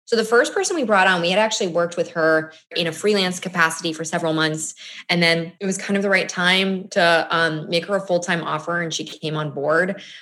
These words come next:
We ended up parting ways, I think, about a year later. And then the next hire we brought on was more from an operational standpoint. We realized for me to start doing new business full time, I needed someone to handle the clients and the account management. And so we brought on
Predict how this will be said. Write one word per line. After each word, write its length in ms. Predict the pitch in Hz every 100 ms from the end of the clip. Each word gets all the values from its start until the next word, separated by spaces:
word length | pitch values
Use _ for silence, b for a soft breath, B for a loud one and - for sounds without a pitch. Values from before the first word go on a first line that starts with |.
| B 180
We 80 |
ended 160 | 180 214
up 200 | 254 -
parting 420 | - 185 185 170
ways, 520 | 156 160 175 175 175
I 80 | -
think, 160 | 185 208
about 180 | 208 185
a 60 |
year 320 | 160 151 165
later. 560 | 151 156 160 175 190 190 B B B -
And 160 | 170
then 220 | 165 160 160
the 80 |
next 340 | 165 180 180 -
hire 420 | 196 175 165 165
we 140 | 160
brought 300 | 156 160 151
on 380 | 156 147 151 147
was 280 | 156 156 -
more 280 | 156 165 180
from 160 | 160
an 80 | 156
operational 680 | 151 156 165 160 - 165 147
standpoint. 760 | - 156 151 151 151 147 147 -
We 100 | 151
realized 840 | 151 151 151 151 147 147 139 - b b b -
for 180 | - 196
me 460 | 175 175 185 190 185
to 120 | -
start 540 | - - 175 165 156
doing 420 | - 160 156 156 156
new 160 | 160
business 520 | 160 160 185 180 180
full 320 | - 165 160 156
time, 440 | - 156 165 190
I 80 | 160
needed 280 | 160 156 156
someone 240 | 151 151
to 100 | 151
handle 520 | 156 147 151 151 151
the 100 | 147
clients 580 | - - - 214 240 -
and 80 | 156
the 80 | 147
account 300 | - 151 151
management. 480 | 151 180 220 233
And 100 | 175
so 100 | 170
we 60 | 156
brought 300 | 156 147 147
on 360 | 147 151 151